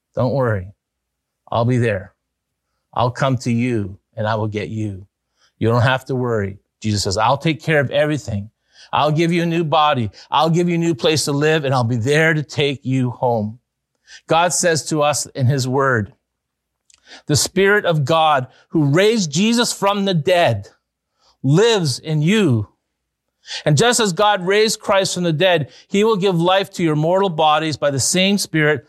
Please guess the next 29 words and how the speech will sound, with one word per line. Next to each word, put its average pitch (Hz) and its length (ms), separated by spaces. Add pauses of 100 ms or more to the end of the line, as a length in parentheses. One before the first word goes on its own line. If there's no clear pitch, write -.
(180)
living 147 540 (260)
within 143 520 (100)
you." 139 520 (920)
So 202 240
when 190 320
we 262 140
are 311 60
talking 240 360
about 190 220
being 196 180
a 175 80
Christian, 214 380
we 165 100
often 214 400 (240)
refer 202 400
to 202 100
it 175 80
as 165 240 (200)
asking 233 440
Jesus 196 320
into 180 320
my 160 200
life. 156 340
And 135 100
that's 247 160
exactly 202 540
what 185 120
we're 165 80
doing. 170 340